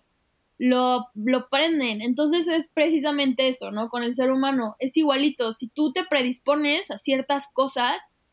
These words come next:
a que tu reacción es más negativa, si a ti no te gusta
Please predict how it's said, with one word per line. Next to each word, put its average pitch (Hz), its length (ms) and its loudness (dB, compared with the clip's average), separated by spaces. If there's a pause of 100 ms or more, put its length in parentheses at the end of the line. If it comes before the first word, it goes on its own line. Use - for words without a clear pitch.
(280)
a - 120 0
que 277 140 0
tu 277 140 0
reacción 277 400 0
es 311 180 0
más 285 220 0
negativa, 269 760 2
si 277 140 -2
a 233 80 -4
ti 302 100 -2
no 311 180 0
te 262 120 0
gusta 277 880 2